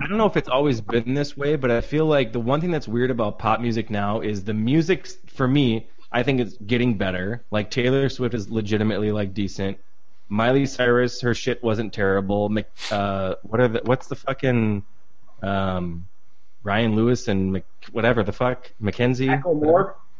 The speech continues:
Speaker 1: Macklemore? Uh, um, it's fine, right?
Speaker 2: Didn't like Macklemore.
Speaker 1: Macklemore. It's fine, right?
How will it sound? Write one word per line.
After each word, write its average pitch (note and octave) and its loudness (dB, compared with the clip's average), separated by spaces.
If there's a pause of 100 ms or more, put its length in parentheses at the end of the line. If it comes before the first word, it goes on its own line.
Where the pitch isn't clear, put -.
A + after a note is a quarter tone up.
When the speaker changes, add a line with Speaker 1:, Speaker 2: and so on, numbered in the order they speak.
(240)
Speaker 1:
Macklemore? D#3 6 (300)
Uh, A#2 2 (800)
um, G#2 2 (880)
it's D3+ -6
fine, B2+ 2 (100)
right? A2 4
Speaker 2:
Didn't A3+ 8
like G3+ 6
Macklemore. E3+ 2 (600)
Speaker 1:
Macklemore. A#2+ 4
It's - 0
fine, A#2+ 2
right? A2 -2